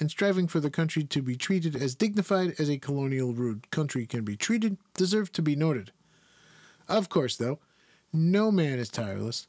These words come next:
and he passed in nineteen oh four due to complications of peritonitis, most likely due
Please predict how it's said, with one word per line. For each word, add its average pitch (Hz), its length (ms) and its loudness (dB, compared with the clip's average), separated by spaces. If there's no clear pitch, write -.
and 165 100 2
he 160 140 2
passed 147 360 -2
in 139 120 -2
nineteen 131 340 -2
oh 120 100 -2
four 185 300 0
due 196 140 2
to 170 120 0
complications 147 920 -2
of 143 240 -2
peritonitis, 143 1300 0
most 131 320 -4
likely 170 360 0
due 180 440 0